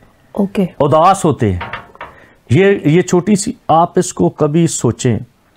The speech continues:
Speaker 2: कि आप कहीं जाती हैं किसी मीटिंग पे या आपके हस्बैंड कहीं जाते हैं, आप दोनों मियाँ बीवी कहीं जाते हैं,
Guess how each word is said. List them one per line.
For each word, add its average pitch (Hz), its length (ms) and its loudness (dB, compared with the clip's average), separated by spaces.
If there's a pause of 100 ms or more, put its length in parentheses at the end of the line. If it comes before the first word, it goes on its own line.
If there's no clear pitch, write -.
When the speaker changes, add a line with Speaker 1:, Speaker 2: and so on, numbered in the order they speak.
(760)
Speaker 2:
कि 151 400 2 (1200)
आप 135 220 0
कहीं 151 260 0
जाती 123 360 0
हैं 135 120 2
किसी 127 240 -2
मीटिंग 117 420 0
पे 117 100 -2
या 117 260 2
आपके 113 280 -2
हस्बैंड 110 360 -2
कहीं 113 240 -2
जाते 104 340 -2
हैं, 113 60 0
आप 117 180 -2
दोनों 123 300 2
मियाँ 117 300 2
बीवी 117 260 0
कहीं 113 280 -2
जाते 101 320 -2
हैं, 98 140 -4